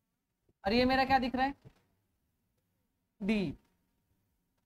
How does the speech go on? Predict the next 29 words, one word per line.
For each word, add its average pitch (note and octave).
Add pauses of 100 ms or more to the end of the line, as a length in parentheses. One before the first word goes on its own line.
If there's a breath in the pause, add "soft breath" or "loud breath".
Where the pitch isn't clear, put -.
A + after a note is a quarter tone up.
(1300)
तो G#3
हम A#3
ये B3
जो B3
दो C#4+
ट्रायंगल C4
दिख B3
रहे G3+
हैं, C#3 (1000)
दिख A3
रहा D4
है? G4+ (1900)
अब A3+
देखो C#4
वो C#4
कैसे, A#3
डी, A3 (220)
डी C4
ये D4+
दिख D#4
रहा E4
है D#4+
एक D#4+
side, D#4+ (840)
दूसरी C4+
side C#4+
क्या D4
है, D#4 (560)
बी, A3+